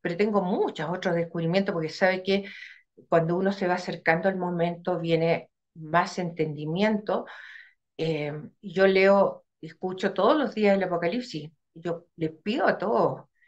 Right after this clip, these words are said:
El Apocalipsis es un libro que se llama La sangre del Cordero, pero no es una interpretación mía, porque esto fue una definición que el mismo Jesús, en una misa virtual del día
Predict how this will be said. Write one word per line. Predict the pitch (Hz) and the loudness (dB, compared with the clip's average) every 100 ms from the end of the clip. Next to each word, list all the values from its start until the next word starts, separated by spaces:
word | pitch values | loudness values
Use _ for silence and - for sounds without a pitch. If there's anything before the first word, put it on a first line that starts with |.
| _ _ | _ _
El | 170 | -2
Apocalipsis | 175 175 170 185 202 240 | 0 4 2 2 -2 0
es | 214 | 0
un | 175 175 | 0 -4
libro | 185 190 196 | -4 -2 -4
que | |
se | 180 170 | -6 -4
llama | 175 180 | -2 -2
La | 175 | -4
sangre | 156 180 180 185 | -2 -2 -2 -6
del | 180 | -6
Cordero, | 160 156 170 185 190 - - - | -8 -2 0 0 -4 -12 -18 -6
pero | 165 156 | -4 0
no | 165 | 2
es | 240 - - | 2 0 -6
una | 180 170 170 | -4 2 2
interpretación | 165 160 156 151 143 147 - - 190 196 254 - _ _ _ _ | 2 -2 -2 -6 -6 -6 -8 -6 0 2 0 -6 _ _ _ _
mía, | 165 185 302 - 165 _ _ _ _ _ _ _ _ _ _ _ | -8 -4 -2 -4 -8 _ _ _ _ _ _ _ _ _ _ _
porque | 165 165 165 | -4 -2 -2
esto | 175 - - 254 - _ | -4 -4 -2 -2 -4 _
fue | 180 | 0
una | 175 185 175 | 0 0 -2
definición | - 165 151 143 - - 180 180 240 - - - _ | -2 -6 -8 -8 -8 -2 2 2 2 -8 -20 -20 _
que | 175 | 2
el | 165 156 | 2 2
mismo | 156 190 392 415 202 139 123 123 - _ _ | 0 2 2 2 0 0 -2 -4 -10 _ _
Jesús, | _ 156 143 - 247 269 - - | _ -4 -4 -4 0 0 0 -4
en | 165 | 0
una | 165 214 175 | 4 6 6
misa | 185 262 403 - 277 202 | 6 4 4 4 4 4
virtual | 180 208 320 415 466 - _ 262 294 285 175 143 135 | 2 4 6 6 4 -8 _ 6 6 6 4 0 -4
del | 165 165 160 | -4 -4 -2
día | 214 202 147 - | 4 6 6 4